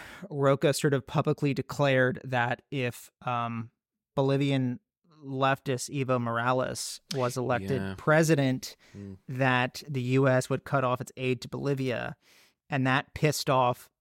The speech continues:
Speaker 1: a whole bunch of Bolivians and, you know, potentially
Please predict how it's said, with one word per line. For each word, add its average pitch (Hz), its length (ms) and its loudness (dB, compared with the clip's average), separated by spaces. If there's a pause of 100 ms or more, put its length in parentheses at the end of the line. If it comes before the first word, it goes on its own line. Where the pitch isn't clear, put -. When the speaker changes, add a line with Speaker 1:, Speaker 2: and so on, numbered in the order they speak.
Speaker 1:
a 131 40 -4
whole 143 200 2
bunch 131 220 0
of 131 60 -10
Bolivians 131 840 0 (580)
and, 123 600 -2 (680)
you 143 200 2
know, 131 180 4
potentially 143 680 -2